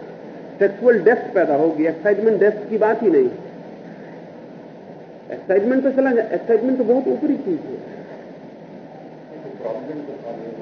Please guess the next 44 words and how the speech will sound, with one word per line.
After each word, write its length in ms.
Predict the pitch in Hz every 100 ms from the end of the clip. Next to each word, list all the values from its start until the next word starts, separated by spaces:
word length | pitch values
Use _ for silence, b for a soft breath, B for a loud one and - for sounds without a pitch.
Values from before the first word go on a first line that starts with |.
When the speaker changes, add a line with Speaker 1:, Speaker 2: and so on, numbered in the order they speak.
| -
Speaker 1:
नहीं, 120 | 190
नहीं, 140 | 254 247
नहीं, 100 | 202
मैं 140 | 226
कहाँ 220 | 196 262
कह 180 | 233 190
रहा 100 | 156
हूँ, 260 | 131 117 107 - - - - - 104
मैं, 460 | 113 156 196 -
अगर 320 | 120 135 175 185
आप 260 | 202 - 175
सेक्स 300 | 165 - -
से 80 |
बचना 400 | 185 135 - 196 208
चाहते 400 | 202 208 214 226
हैं 80 |
और 120 | 220 160
सेक्स 380 | - 160 -
आपका 240 | 202 - 190
प्रॉब्लम 420 | 185 185 190 220
हो, 60 | 220
तो 100 | 226
मैं 120 | 226
ये 100 | 226
कह 100 | 220
ही 80 | 240
नहीं 160 | 190 131
रहा। 100 | 110 - - - - - - - - - - - - 120
मैं 340 | 143 170 202
तो 100 | 220
ये 220 | 180 233
कह 200 | 240 190
रहा 140 | 175 175
हूं 260 | 196 240
कि 160 | - 202
सेक्स 460 | - 175 170 -
के 100 | 185
बाबत 360 | 160 151 170 196 175
जो 100 | 170
हमारी 340 | 151 156 170
गलत 280 | 139 139 160
दृष्टि 480 | 143 156 - - 180
है, 120 | 196
वो 180 | 196